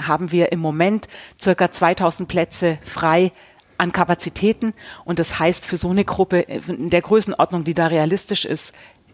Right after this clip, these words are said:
würde es nicht an den Plätzen scheitern. Ja, da hätten wir unsere Hausaufgaben gemacht. Und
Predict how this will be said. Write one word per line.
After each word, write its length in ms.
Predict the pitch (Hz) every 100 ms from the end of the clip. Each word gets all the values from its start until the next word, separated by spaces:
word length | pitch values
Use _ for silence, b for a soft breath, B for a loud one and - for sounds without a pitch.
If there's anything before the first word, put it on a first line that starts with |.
| _ _ _ _
würde 200 | 190 160
es 100 | 139
nicht 260 | 214 233 -
an 100 | 190
den 100 | 180
Plätzen 360 | 156 123 -
scheitern. 440 | 147 143 123 143 143
Ja, 180 | 147
da 120 | 135 147
hätten 220 | 170 185
wir 60 |
unsere 200 | 175 180
Hausaufgaben 480 | 165 156 165 - 147
gemacht. 400 | 160 135 120 - _ _ b b b b b
Und 320 | 202 196 -